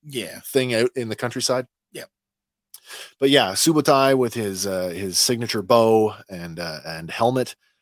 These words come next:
Speaker 2: Uh, awesome character. I cannot wait to get my hands on these. If you go and buy the entire wave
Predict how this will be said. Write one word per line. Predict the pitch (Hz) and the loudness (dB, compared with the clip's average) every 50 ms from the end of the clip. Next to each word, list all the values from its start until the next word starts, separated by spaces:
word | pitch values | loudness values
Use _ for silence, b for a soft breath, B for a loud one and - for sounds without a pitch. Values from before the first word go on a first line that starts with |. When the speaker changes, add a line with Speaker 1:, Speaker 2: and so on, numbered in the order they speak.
| _ _ _ - | _ _ _ -14
Speaker 2:
Uh, | 92 95 90 87 85 - _ | -12 -10 -8 -10 -10 -10 _
awesome | 95 98 101 98 - 90 90 | -6 -4 -4 -4 -6 -8 -10
character. | - 95 92 92 - - 95 90 - | -10 -8 -8 -8 -8 -10 -12 -12 -12
I | - 90 | -14 -16
cannot | - - - 101 98 95 87 - | -16 -16 -16 -14 -12 -12 -10 -10
wait | - 180 175 | -12 -12 -14
to | - | -14
get | 127 196 - - | -14 -16 -14 -14
my | - 85 | -14 -14
hands | - 98 92 95 92 98 | -12 -12 -12 -10 -8 -8
on | 95 92 90 | -8 -6 -4
these. | 113 117 117 117 - - _ _ _ _ _ _ _ - | -4 -2 -2 -2 -4 -6 _ _ _ _ _ _ _ -6
If | 226 285 285 - - | -4 -2 -2 -4 -4
you | - 196 226 240 226 220 220 | -4 -4 -2 -2 -2 -4 0
go | 185 214 214 214 214 214 | 2 4 4 6 4 4
and | 208 202 196 190 180 | 4 2 0 2 4
buy | 190 190 185 185 185 185 | 4 6 6 6 4 4
the | 170 175 175 185 | 2 0 -2 -2
entire | 180 175 165 160 - 170 170 180 180 180 180 175 156 | -2 -4 -4 -2 2 4 4 4 4 2 2 0 0
wave | 135 143 165 170 156 135 120 107 104 101 95 - | 2 2 2 2 2 2 0 0 -2 -4 -10 -14